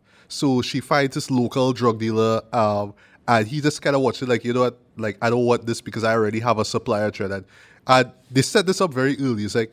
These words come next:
"Oh, you're a woman, so yeah, fuck you. Like, we, you know, why, why should we take you any seriously? You're a woman. You, you are, you are the, you are the, the mall of a, of a drug dealer. Why should anybody care about you, right?" And yeah, she just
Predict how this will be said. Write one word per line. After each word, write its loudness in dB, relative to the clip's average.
"Oh, 2
you're -2
a 0
woman, 0
so 0
yeah, 0
fuck -4
you. -2
Like, 0
we, -8
you -6
know, 2
why, 2
why 2
should -4
we -4
take -2
you 0
any -4
seriously? -2
You're 0
a 4
woman. 0
You, 0
you 0
are, 2
you -2
are 2
the, -6
you 0
are 4
the, -2
the 0
mall 0
of 0
a, 2
of 0
a 0
drug 0
dealer. 0
Why 4
should -4
anybody 0
care 0
about 0
you, -6
right?" -8
And -2
yeah, 2
she -6
just 0